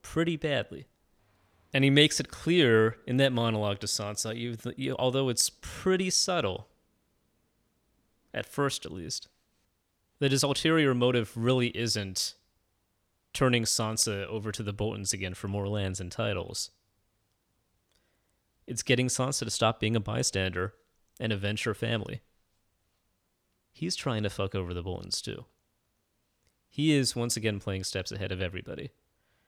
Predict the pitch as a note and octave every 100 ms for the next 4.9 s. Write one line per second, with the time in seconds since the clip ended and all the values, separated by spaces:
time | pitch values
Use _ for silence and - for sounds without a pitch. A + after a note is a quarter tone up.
0 | - A#2 - C3+ A#2 B2 A#2 A2+ G#2 G#2+
1 | G#2+ - A2+ G#2+ - - G#2 F#2+ F#2 F2+
2 | - G#2+ G#2+ - - - - - - -
3 | - - - B2+ - E3+ F#3+ D3 G#2+ -
4 | - - C#3+ - - - - -